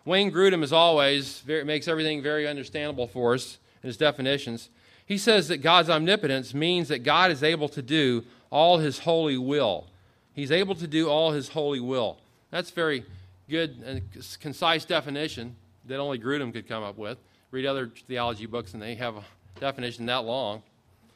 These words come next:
How is it possible for God to do all his holy wi-, his holy will? Well, he's able to do it. That's why. God is able. He has the power to carry out all that he has willed.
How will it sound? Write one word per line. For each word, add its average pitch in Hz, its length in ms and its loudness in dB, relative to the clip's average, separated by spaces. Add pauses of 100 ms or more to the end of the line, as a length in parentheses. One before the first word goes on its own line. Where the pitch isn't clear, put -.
(480)
How 220 200 6
is 262 80 0
it 247 120 0
possible 190 460 2
for 156 140 -8
God 151 320 4
to 147 80 -8
do 143 220 0
all 143 200 4
his 135 140 -6
holy 131 240 -4
wi-, 120 340 -10
his 127 180 -10
holy 139 220 -4
will? 123 320 -4 (720)
Well, 151 340 -2
he's 156 240 -4
able 254 360 -2
to 151 100 -6
do 123 180 -4
it. 104 60 -6
That's 127 240 -6
why. 110 320 -6 (260)
God 160 240 2
is 156 140 -4
able. 165 240 -2
He 135 80 -2
has 156 160 -2
the 151 80 -8
power 180 420 4
to 151 140 -10
carry 165 360 0
out 151 140 4
all 151 220 2
that 151 80 -4
he 151 80 -6
has 127 160 -4
willed. 120 420 -6